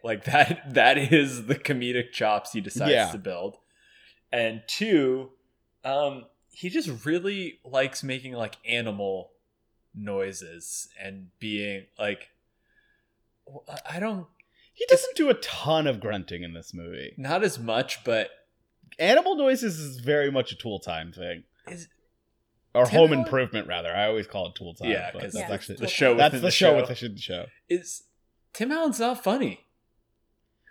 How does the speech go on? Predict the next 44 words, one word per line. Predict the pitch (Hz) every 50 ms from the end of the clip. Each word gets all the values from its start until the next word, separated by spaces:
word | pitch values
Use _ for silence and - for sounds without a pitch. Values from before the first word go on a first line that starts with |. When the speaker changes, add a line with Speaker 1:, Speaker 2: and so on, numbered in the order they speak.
| _ _ _ _ _ _ _ _ _ _ -
Speaker 3:
No. | 247 247 254 247 247 240 240 240 240 233 233 240 _ _ _ _ _ _ _ _ _ _ _ _ _ _ _ _ _ -
And | 240 262
he | 262
plays | 269 294 285 285 254
the | 262
same | 247 - 233 220 220
character. | - 226 208 208 202 202 - 180 170
It's | 175 175 -
always | 196 196 196 196 190
a | 202
character | - - 214 208 208 208 208 - 208 202 196 196 196 190
who | 220 208 196 196 196 190 190 190 - _ _ _ _ _ -
is | 190 196 185 185 - - _ _ _ -
a | 175 185
bad | 185 190 185 185 185 185
person | - 202 196 208 - 240 226 220
and | - 180 196 185
learns | 190 196 196 196 202 208 202 -
a | -
valuable | 175 185 185 185 190 190 196 190 202 190
lesson. | 175 170 175 175 - 180 175 175 - _ _ _ _ _ _ _ _ - - -
Speaker 2:
Well, | 143 147 147
that's | 135 156 170 - - - - - - -
how | - 151 151 143
comedians | - 143 143 131 123 110 104 101 92 87 -
work. | 90 - - _ _ _ _ _ _ _ _
Will | - 131 160 170
Ferrell | 165 - 165 151 135 123 113 104
also | - 95 104 98 - 101 85
plays | - - 92 82 -
the | - 90 -
same | - 87 69 -
character | - 92 - - - - - -
in | 69 69
every | - - - - 370
movie. | 359 - - 359 359 359
Speaker 3:
Mm. | 359 359 359 - - _ _ _ _
Speaker 2:
He's | - 143
Speaker 1:
Yeah, | 143 135 131 131
Speaker 2:
just | 131 127
a |
giant | 117 - 139 123 120 120 139
Speaker 1:
no, | 143
it's | 147